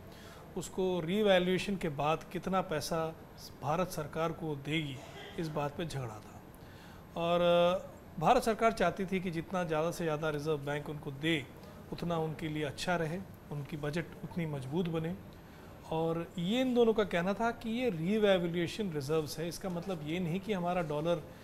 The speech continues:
या हमारा पाउंड्स का संख्या बढ़ गया है, हम अपनी रीवैल्यूएशन, हम अपना पास जो पैसे थे उसको हमने, क्योंकि हमारा रुपया गिर गया है, उसलिए लग रहा है कि हमारे पास ज़्यादा पैसे हैं,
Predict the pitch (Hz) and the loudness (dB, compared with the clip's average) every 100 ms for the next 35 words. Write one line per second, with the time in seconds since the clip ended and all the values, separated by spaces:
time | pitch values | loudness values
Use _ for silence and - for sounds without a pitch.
0 | - - 165 139 143 151 151 160 180 143 | -16 -6 -2 -2 0 0 2 2 2 0
1 | - - - - - 160 - 151 - 220 | -6 -14 -18 -18 -10 -8 -6 -4 4 6
2 | 160 143 139 135 139 240 - - - - | 6 0 -4 -4 -2 -4 -6 -12 -16 -14
3 | - 202 240 226 254 240 175 165 170 190 | -4 0 2 2 0 2 4 4 4 4
4 | 190 262 247 180 175 185 196 220 220 226 | 2 -2 -4 -2 -2 -2 0 0 2 2
5 | - - 226 - 147 - 247 - 269 226 | 0 -4 -6 -4 -4 -2 -2 0 0 2
6 | 139 - 180 - 311 214 214 220 294 - | 0 -4 -6 -4 -2 0 0 -2 -4 -8
7 | - - - - - - - - 214 233 | -16 -16 -16 -16 -18 -18 -16 2 8 8
8 | 240 311 285 - 175 180 214 202 165 - | 8 2 0 0 2 6 6 4 2 0
9 | 220 196 185 202 156 139 123 226 - - | 2 4 2 2 -2 -4 -8 -10 -12 -16
10 | - 190 - 285 247 160 202 185 190 202 | -8 -6 0 2 4 4 6 6 6 4
11 | 196 180 196 185 160 160 139 120 - - | 0 2 2 4 4 2 0 -4 -10 -12
12 | - | -14